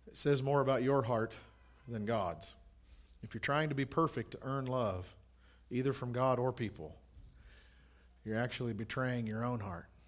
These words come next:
and your own lack of faith, because faith is the only answer. The just shall live by faith.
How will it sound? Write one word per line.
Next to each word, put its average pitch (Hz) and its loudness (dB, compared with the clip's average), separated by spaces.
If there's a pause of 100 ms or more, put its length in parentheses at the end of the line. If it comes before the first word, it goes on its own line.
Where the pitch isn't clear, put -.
(320)
and 107 -6
your 104 -4
own 113 -2
lack 113 -2
of 98 -8
faith, 101 -2
because 104 -6
faith 139 4
is 120 0
the 113 -2
only 120 -2
answer. 113 -6 (680)
The 113 -4
just 123 2 (100)
shall 107 -2
live 117 0
by 110 0
faith. 101 -4